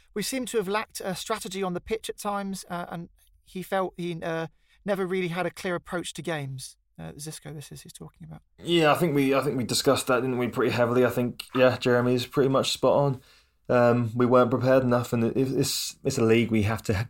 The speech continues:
Speaker 2: go down to the, the absolute minute details of every situation to try and find ways to win. And I don't think we were kind of doing that enough. Um, based on what we saw on the pitch, it, it was quite evident we weren't.
Speaker 1: Uh, Frank has a question here. He says, What are your thoughts on people turning on others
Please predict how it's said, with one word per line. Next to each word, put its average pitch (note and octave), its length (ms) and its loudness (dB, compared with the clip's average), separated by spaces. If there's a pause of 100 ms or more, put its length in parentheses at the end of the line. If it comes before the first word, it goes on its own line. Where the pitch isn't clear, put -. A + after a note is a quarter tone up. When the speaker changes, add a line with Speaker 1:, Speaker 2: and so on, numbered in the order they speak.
Speaker 2:
go A2+ 180 4
down A2 300 2
to G#2+ 420 2
the, A2 200 0
the A2 240 2
absolute G#2+ 600 2
minute G#2+ 520 2
details G2+ 520 0
of G2 80 -2
every G2+ 220 0
situation G2+ 680 0
to G2 80 -8
try - 180 -2
and G2 100 -4
find G2 280 -2
ways G2 220 0
to G2+ 80 -4
win. G2+ 220 2
And G2+ 80 0
I G2+ 60 0
don't G2+ 180 2
think G#2 140 -4
we G2+ 60 2
were G2 140 2 (220)
kind G#2 140 -2
of F#2 80 -4
doing G2+ 220 2
that G2 100 -2
enough. G#2 340 -2 (460)
Um, G2 520 0 (460)
based G#2 260 4
on G#2 80 4
what G#2 100 6
we G2+ 80 4
saw G#2 160 2
on G2+ 80 4
the G2+ 60 2
pitch, - 280 0
it, A2+ 140 -2
it G2+ 80 2
was G2 140 -2
quite - 220 2
evident G2+ 320 2
we G2 80 0
weren't. G2 300 0 (320)
Speaker 1:
Uh, F3+ 180 -4
Frank G#3+ 340 -8
has G#3 100 -8
a G3 60 -8
question G#3 280 -6
here. G3+ 140 -4
He F#3+ 80 -4
says, F3+ 200 -10
What G3+ 160 -2
are G#3+ 40 -4
your G#3+ 100 -4
thoughts G3 400 -4
on F#3 80 -6
people E3 320 -10
turning F3+ 400 -6
on E3+ 140 -6
others E3+ 340 -6